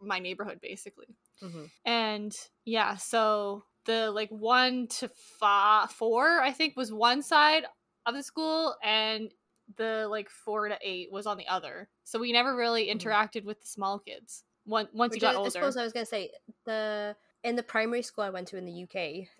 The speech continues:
Speaker 2: um, there was the little kid playground and the big kid playground.
Speaker 1: Yeah, exactly. Yeah.
Speaker 2: And,
Speaker 1: That's
Speaker 2: um,
Speaker 1: exactly what
Speaker 2: it
Speaker 1: it was
Speaker 2: was
Speaker 1: like.
Speaker 2: one, well, there would have been nursery, and then primary one to three were in one playground,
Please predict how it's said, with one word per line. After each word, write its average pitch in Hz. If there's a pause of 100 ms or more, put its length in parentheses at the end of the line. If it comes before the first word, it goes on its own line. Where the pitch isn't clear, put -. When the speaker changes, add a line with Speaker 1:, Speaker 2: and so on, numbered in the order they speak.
(120)
Speaker 2:
um, 165 (200)
there 185
was 180
the 180 (320)
little 220
kid 214
playground 180
and 175
the 170
big 175
kid 151
playground. -
Speaker 1:
Yeah, 349
exactly. 226
Yeah. 170
Speaker 2:
And, 160 (580)
Speaker 1:
That's 175
Speaker 2:
um, 165
Speaker 1:
exactly 190
what 196
Speaker 2:
it 190
Speaker 1:
it 185
was 180
Speaker 2:
was 175
Speaker 1:
like. 170
Speaker 2:
one, 185 (260)
well, 196
there 196
would 208
have 240
been 214
nursery, 170
and 170
then 165
primary 165
one 160
to 175
three 165 (120)
were 170
in 156
one 156
playground, 185